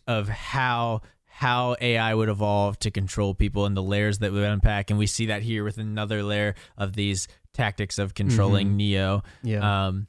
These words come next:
Speaker 1: so yeah, that was the most, and then, like, the way around it at the end was a little anticlimactic for me, but I'm still positive. I still like this movie.
Speaker 2: I would
Speaker 1: Uh,
Speaker 2: agree that the ending was anticlimactic too.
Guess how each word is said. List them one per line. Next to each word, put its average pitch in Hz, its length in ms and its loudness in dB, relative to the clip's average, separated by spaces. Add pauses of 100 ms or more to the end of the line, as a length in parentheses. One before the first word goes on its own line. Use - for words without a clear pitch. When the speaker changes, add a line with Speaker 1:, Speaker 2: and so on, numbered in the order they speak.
(280)
Speaker 1:
so - 160 -2
yeah, 92 140 0
that 113 240 0
was 117 160 0
the 113 100 0
most, 107 340 0
and 113 160 2
then, 110 140 2
like, 101 280 -2 (220)
the 117 80 0
way 123 220 2
around 113 420 0
it 101 120 -4 (480)
at 101 180 -6
the 104 120 2
end 101 240 2
was 95 120 0
a 95 60 0
little 104 180 2
anticlimactic 104 800 -2
for 98 180 -4
me, 95 140 -2
but 92 140 -4
I'm 90 100 -4
still 196 220 -4
positive. 104 640 0 (420)
I 107 100 0
still 107 200 -2
like 92 200 0
this 92 180 -6
movie. 95 460 0 (580)
Speaker 2:
I 143 100 -2
would 208 100 2
Speaker 1:
Uh, - 40 4
Speaker 2:
agree 139 140 4
that 120 100 -2
the 127 80 0
ending 113 160 -2
was 110 120 -2
anticlimactic 107 1040 -6
too. - 240 -8